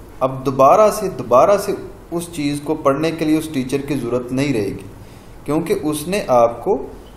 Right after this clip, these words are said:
ट्रांसलेशन करके, अ, जो है आपको दे दिया। तो यही काम कंपाइलर करता है, जो आपने लाइंस को कन्वर्ट किया है ऑब्जेक्ट कोड में एक दफ़ा, वो आपकी कन्वर्ट हो चुकी है, आपको दोबारा करने की ज़रूरत most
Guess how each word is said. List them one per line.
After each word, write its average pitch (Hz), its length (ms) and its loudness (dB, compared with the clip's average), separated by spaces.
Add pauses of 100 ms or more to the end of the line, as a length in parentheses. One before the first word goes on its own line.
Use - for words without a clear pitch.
(460)
ट्रांसलेशन 160 720 2
करके, 135 460 0 (840)
अ, 120 80 2
जो 123 180 0
है 135 240 2
आपको 120 380 2
दे 113 180 0
दिया। 87 260 -8 (640)
तो 160 100 0
यही 170 320 4
काम 135 340 4
कंपाइलर 107 480 2
करता 101 260 -2
है, 107 60 0
जो 123 120 2
आपने 131 360 2 (640)
लाइंस 120 460 0
को 160 200 -4
कन्वर्ट 135 640 2
किया 127 160 2
है 131 100 0
ऑब्जेक्ट 120 420 -2
कोड 117 280 -2
में 117 140 -4
एक 117 140 -8
दफ़ा, 139 480 -4 (120)
वो 123 120 2
आपकी 120 360 2
कन्वर्ट 123 540 -2
हो 104 100 -4
चुकी 131 280 -10
है, 151 60 0
आपको 147 220 -2
दोबारा 123 400 2
करने 110 280 -4
की 110 120 -12
ज़रूरत 107 280 -4 (320)
most 143 260 4